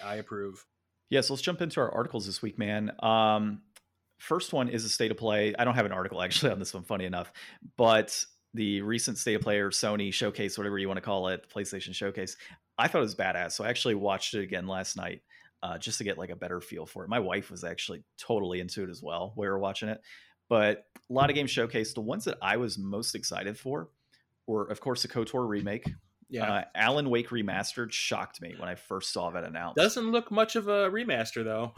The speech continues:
Speaker 1: <laughs>
Speaker 2: Or not, not remake, sorry, remaster. Yeah,
Speaker 1: Yeah.
Speaker 2: I, I agree. It doesn't look like much of a remaster, but it shocked me that it was going to be on a Sony console. So that's what
Speaker 1: Yeah.
Speaker 2: kinda got me. Uh, Project Eve looked badass. Uh,
Speaker 1: Yes.
Speaker 2: I was totally into that.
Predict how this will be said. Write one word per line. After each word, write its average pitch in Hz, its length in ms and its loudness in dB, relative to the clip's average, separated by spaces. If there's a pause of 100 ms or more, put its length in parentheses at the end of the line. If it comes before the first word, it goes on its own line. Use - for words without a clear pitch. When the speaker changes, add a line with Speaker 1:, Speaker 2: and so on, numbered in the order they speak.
Speaker 1:
<laughs> - 160 -2
Speaker 2:
Or 135 100 8
not, 127 320 8
not 139 160 6
remake, 98 300 4
sorry, 101 320 0
remaster. 95 360 -2
Yeah, 110 180 6
Speaker 1:
Yeah. - 120 0
Speaker 2:
I, 104 320 4
I 123 120 8
agree. 127 340 6
It 95 40 2
doesn't 113 220 0
look 123 140 0
like 117 140 2
much 113 180 -2
of 110 60 -2
a 104 40 0
remaster, 110 420 -2
but 123 120 0
it 120 60 -6
shocked - 360 0
me 214 140 -2
that 160 100 -2
it - 80 -4
was 110 100 -4
going 110 220 -2
to 107 60 0
be 104 80 2
on 98 100 -2
a 92 40 -6
Sony 90 300 -4
console. 87 440 -8 (140)
So 135 120 -4
that's 143 160 6
what 120 40 6
Speaker 1:
Yeah. 113 60 4
Speaker 2:
kinda 92 140 -4
got 82 220 -2
me. 71 140 -10 (540)
Uh, 98 280 8
Project 117 500 0
Eve 107 320 -6
looked 85 220 -6 (120)
badass. 76 600 -2
Uh, - 80 -20
Speaker 1:
Yes. 90 200 -6
Speaker 2:
I 80 220 0
was 80 160 -8
totally 90 320 -2
into 82 140 -2
that. 82 220 2